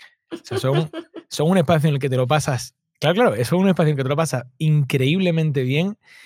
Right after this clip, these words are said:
Speaker 1: en los cuales alguien te, te puede seducir total y absolutamente, eh, por su intelecto y por su manera de jugar, por su manera de comunicarse,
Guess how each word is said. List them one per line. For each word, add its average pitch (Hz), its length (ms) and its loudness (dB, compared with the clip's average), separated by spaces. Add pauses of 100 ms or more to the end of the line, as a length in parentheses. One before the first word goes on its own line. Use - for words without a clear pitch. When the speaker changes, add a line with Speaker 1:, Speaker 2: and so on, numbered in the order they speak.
(200)
Speaker 1:
en 143 100 -2
los 127 120 -2
cuales 123 400 -2 (560)
alguien 185 300 4
te, 151 80 2 (160)
te 131 120 -2
puede 151 220 4
seducir 135 520 0 (200)
total 151 340 2
y 190 40 2
absolutamente, 139 800 0 (840)
eh, 120 360 0
por 127 200 -2
su 131 140 -4
intelecto 123 680 -2 (160)
y 131 120 -6
por 117 200 -10
su - 160 -8
manera 110 300 2
de 156 80 4
jugar, 143 540 0
por 120 160 -12
su - 120 -18
manera 107 220 -6
de 143 80 0
comunicarse, 139 920 -2